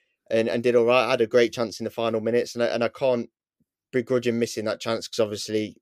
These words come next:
if you're playing, if you've played in them seven games, you, you're probably a bit sharper to cut in and curl that into the top corner or do a bit better with it. So I d-, I don't begrudge him missing that chance.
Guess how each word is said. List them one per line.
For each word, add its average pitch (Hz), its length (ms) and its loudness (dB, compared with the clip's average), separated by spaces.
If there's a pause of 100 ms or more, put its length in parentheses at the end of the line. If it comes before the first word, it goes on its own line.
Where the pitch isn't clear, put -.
if 117 160 -6
you're 101 100 -10
playing, 104 460 -2 (320)
if 113 100 -8
you've 117 120 0
played 127 180 4
in 110 60 -2
them 113 160 4
seven 107 280 0
games, 104 380 0
you, 101 240 -2
you're 107 120 -10
probably 104 220 -2
a 98 60 -2
bit 92 140 -2
sharper 101 420 -2
to 101 240 2 (500)
cut 135 160 4
in 107 100 2
and 104 180 0
curl 107 200 0
that 85 100 0
into 101 180 -6
the 95 60 -6
top - 220 -4
corner 101 280 2
or 101 100 4
do 104 120 2
a 95 60 0
bit 101 140 -2
better 95 200 0
with 98 140 0
it. 95 100 -2
So 98 200 -2 (480)
I 117 80 -2
d-, - 100 0
I - 100 2
don't 113 220 4
begrudge 110 360 2
him 98 260 -4 (120)
missing 101 340 -6
that 98 140 -6
chance. 101 360 -10